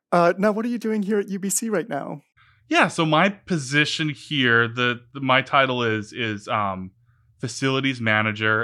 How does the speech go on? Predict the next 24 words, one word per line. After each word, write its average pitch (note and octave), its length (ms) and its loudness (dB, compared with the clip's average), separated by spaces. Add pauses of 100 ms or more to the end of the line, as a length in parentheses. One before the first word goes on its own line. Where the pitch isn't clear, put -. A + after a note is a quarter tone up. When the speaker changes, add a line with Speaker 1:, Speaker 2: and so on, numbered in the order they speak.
Speaker 2:
and G2+ 460 -4
geochronology G#2 840 -2
specialist G2 720 -4
at G2 300 -6 (380)
the G#2+ 80 -10
Pacific G#2+ 360 -10
Center G2 380 -4
for F#2+ 160 -10
Isotopic F#2+ 640 -8
and F#2+ 100 -16
Geochemical F#2 560 -16
Research, F2+ 420 -20
so G2+ 200 -20
P G2+ 100 -16
C G2 200 -16
I F2+ 100 -10
G F2+ 200 -16
R, F2 200 -12 (460)
um, F#2 180 -12
which F#2 240 -12
is, F2 420 -16
um, F2+ 200 -18
directed G2 440 -6
by F2+ 280 -8